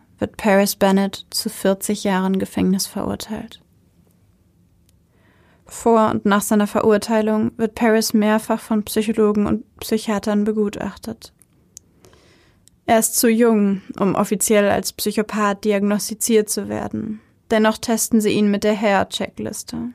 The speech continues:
Auf eine der Fragen von Doktor Hares Fragebogen antwortet Paris, dass es nicht so schlimm sei, dass er Ella ermordet hatte, denn irgendwann müsste jeder sterben.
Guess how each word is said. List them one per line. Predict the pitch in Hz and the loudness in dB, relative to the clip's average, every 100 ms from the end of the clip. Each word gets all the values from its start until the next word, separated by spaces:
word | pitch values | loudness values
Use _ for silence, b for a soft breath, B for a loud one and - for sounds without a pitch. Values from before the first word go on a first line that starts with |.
| _ _ _ _ _ _ _ _ - | _ _ _ _ _ _ _ _ -4
Auf | 220 | 0
eine | - 233 226 | 2 2 4
der | 214 | 2
Fragen | 214 - 214 214 208 | 0 0 2 2 -2
von | - 208 208 | -2 -2 0
Doktor | - - 208 | -2 -2 -4
Hares | 202 202 202 | 0 0 0
Fragebogen | - - 208 208 208 214 214 214 208 B B B | -4 -4 -4 -2 -2 -2 0 -2 -4 B B B
antwortet | - 220 220 214 208 | 0 2 2 2 -2
Paris, | - 208 196 208 - - - _ _ _ - | -2 0 0 0 -4 -10 -12 _ _ _ -10
dass | 214 | -6
es | 208 | 0
nicht | 208 202 | 0 0
so | - | -2
schlimm | 208 - 233 220 | -4 0 4 4
sei, | 202 196 185 190 190 - - | 4 2 2 2 -2 -6 -6
dass | - 196 | -4 0
er | 196 - | 2 4
Ella | 196 190 | 4 4
ermordet | 196 190 190 185 185 - | 4 4 4 2 -2 -4
hatte, | - - 208 208 b b b b b - | -6 -6 -8 -8 b b b b b -2
denn | 214 | 2
irgendwann | 208 208 190 196 190 190 202 - _ _ - | 4 4 2 2 0 2 -2 -6 _ _ -6
müsste | 214 - 214 | -6 -4 -4
jeder | 208 208 185 185 | -2 0 0 -2
sterben. | - - 202 - 214 | -6 -8 -10 -8 -10